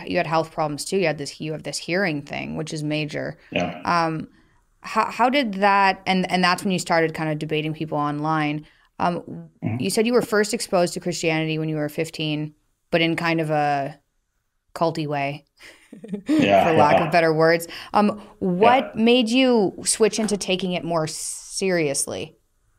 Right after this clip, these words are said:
Speaker 1: Was it before you got
Speaker 2: Yeah.
Speaker 1: sick?
Speaker 2: Um, no. Um,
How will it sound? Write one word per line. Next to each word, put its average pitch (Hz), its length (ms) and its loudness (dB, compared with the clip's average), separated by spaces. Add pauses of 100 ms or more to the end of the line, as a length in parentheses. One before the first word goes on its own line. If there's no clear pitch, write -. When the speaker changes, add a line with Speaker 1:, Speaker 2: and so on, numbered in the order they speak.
(120)
Speaker 1:
Was 180 140 2
it 208 100 4
before 196 300 2
you 208 120 0
got 214 180 6
Speaker 2:
Yeah. 262 320 4
Speaker 1:
sick? - 80 -16 (1400)
Speaker 2:
Um, 139 600 6
no. - 640 4
Um, 113 540 4